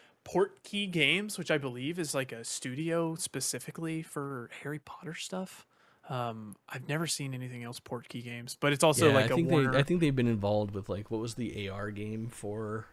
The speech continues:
Speaker 1: Oh,
Speaker 2: Harry Potter?
Speaker 1: God, I don't
Speaker 2: That's
Speaker 1: even
Speaker 2: kinda like
Speaker 1: remember.
Speaker 2: Pokemon Go. It sucks.
Speaker 1: Yeah, I don't remember what that was called. Uh, and it's also Warner Brothers Games. Um, they're
Speaker 2: Yep.
Speaker 1: like, uh, uh, publishing it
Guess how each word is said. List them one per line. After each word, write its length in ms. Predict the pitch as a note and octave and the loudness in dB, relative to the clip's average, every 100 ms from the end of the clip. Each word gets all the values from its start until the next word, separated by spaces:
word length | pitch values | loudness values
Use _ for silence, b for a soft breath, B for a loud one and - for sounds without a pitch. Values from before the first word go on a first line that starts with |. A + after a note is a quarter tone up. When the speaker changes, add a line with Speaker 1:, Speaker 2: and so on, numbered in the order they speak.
| _ - | _ -8
Speaker 1:
Oh, 240 | C#3 C3 | -8 -4
Speaker 2:
Harry 200 | B2 A#2+ | -2 -2
Potter? 200 | A#2 A#2 | -2 0
Speaker 1:
God, 60 | A#2+ | 0
I 40 | A#2+ | 0
don't 80 | |
Speaker 2:
That's 120 | B2+ B2 | -2 -2
Speaker 1:
even 120 | G2+ | -4
Speaker 2:
kinda 80 | G2+ | -4
like 120 | A2+ | -4
Speaker 1:
remember. 180 | A2 G#2+ G#2 G2 | -6 -6 -6 -6
Speaker 2:
Pokemon 40 | G2 | -6
Go. 240 | G2+ G#2 - - _ _ | -6 -8 -14 -20 _ _
It 80 | G2+ | -10
sucks. 300 | - F#2 B2+ | -6 -6 -6
Speaker 1:
Yeah, 180 | A#2+ A#2 | -6 -4
I 40 | A#2+ | -4
don't 100 | B2 | -6
remember 240 | A#2 A2+ | -8 -12
what 100 | A2+ | -12
that 100 | A2+ | -12
was 100 | A#2 | -12
called. 400 | - A#2 A2+ A2+ - | -10 -8 -8 -8 -2
Uh, 260 | C3 B2+ D3 | 2 4 6
and 100 | D#3+ | 6
it's 120 | F3+ | 6
also 420 | E3+ F3+ D3 C3 C#3 | 6 6 6 4 0
Warner 280 | C3+ C#3 | 4 4
Brothers 360 | C#3 C#3+ C#3+ C3+ | 6 6 4 2
Games. 500 | D3 D3 D3 D3 - | 2 2 0 -6 -6
Um, 440 | C#3+ B2+ A#2+ A#2 A#2+ | -6 -4 -6 -10 -4
they're 120 | C3 | -2
Speaker 2:
Yep. 40 | A#2+ | -2
Speaker 1:
like, 120 | A#2+ - - _ | -8 -14 -18 _
uh, 220 | - - A#2+ _ _ _ _ _ - | -16 -14 -16 _ _ _ _ _ -12
uh, 220 | A#2 A2+ | -10 -12
publishing 460 | - B2+ B2+ B2+ | -8 -6 -6 -8
it 80 | B2+ | -10